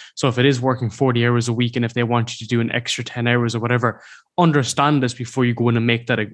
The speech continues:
make that actual agreement, you know? If you need to be on Slack for a certain period,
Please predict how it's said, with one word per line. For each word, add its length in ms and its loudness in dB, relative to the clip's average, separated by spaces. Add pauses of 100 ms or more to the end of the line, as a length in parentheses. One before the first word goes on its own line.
(180)
make 260 -2
that 160 0
actual 320 -4
agreement, 480 0
you 60 -6
know? 160 0 (280)
If 100 -12
you 60 0
need 180 2
to 60 -8
be 120 2
on 120 2
Slack 360 0
for 100 -4
a 80 -4
certain 320 -4
period, 460 0